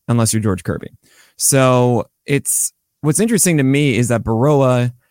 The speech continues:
has a slider that in some ways he trusts more than the four seamer to get strikes, which is already a wonderful thing to have. And when you talk about the actual skill set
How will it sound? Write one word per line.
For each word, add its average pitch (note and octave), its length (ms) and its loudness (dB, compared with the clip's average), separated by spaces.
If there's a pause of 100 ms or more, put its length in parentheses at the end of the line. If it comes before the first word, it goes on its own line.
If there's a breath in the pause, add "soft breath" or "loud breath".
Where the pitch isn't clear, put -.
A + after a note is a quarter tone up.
(140)
has B2 380 0
a B2 60 0
slider C#3+ 440 0
that C#3+ 200 -2 (100)
in B2 200 0
some D3 200 0
ways D3 180 0
he A#2+ 80 -6
trusts - 400 -4
more G#2 540 -4 (240)
than G#2 100 -4
the G2 80 -2
four G#2 220 -4
seamer F#2 260 -2
to F2 60 -4
get F2 100 -4
strikes, D#2+ 340 -6
which A2+ 120 -2
is C3 100 0
already F#3 300 2
a B2 80 0 (120)
wonderful A#2+ 720 0
thing G2+ 280 -6
to - 140 -8
have. - 360 -12 (840)
And B2 460 2 (160)
when C#3 140 2
you C#3+ 60 2
talk F3 200 0
about D#3+ 120 -2
the C3+ 100 0
actual C3+ 240 -2
skill C3+ 400 0
set F2+ 320 -2